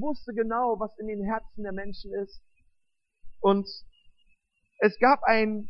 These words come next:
damals diese Pharisäer, und diese Pharisäer, das war diese religiöse Elite zur damaligen Zeit. Und die Evangelisten Matthäus, Markus und Lukas,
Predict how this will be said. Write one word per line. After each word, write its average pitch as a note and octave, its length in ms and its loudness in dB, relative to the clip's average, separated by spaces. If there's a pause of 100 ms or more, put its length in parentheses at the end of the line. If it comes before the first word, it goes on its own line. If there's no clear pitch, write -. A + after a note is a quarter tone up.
(100)
damals A#3 480 4
diese F#3+ 200 -6
Pharisäer, G#3+ 800 0
und F#3 80 -6
diese G3 180 -4
Pharisäer, G#3 460 0
das G#3 180 -2
war G3 120 2
diese F#3+ 240 -6
religiöse A3+ 960 -4
Elite A3 400 -6
zur F#3 160 -8
damaligen G3+ 600 -2
Zeit. E3+ 400 -2 (1700)
Und A3 220 0
die A#3 140 -6
Evangelisten A3+ 720 -4
Matthäus, A#3+ 460 -4
Markus A3 360 -4
und F#3+ 200 -8
Lukas, G3+ 420 -4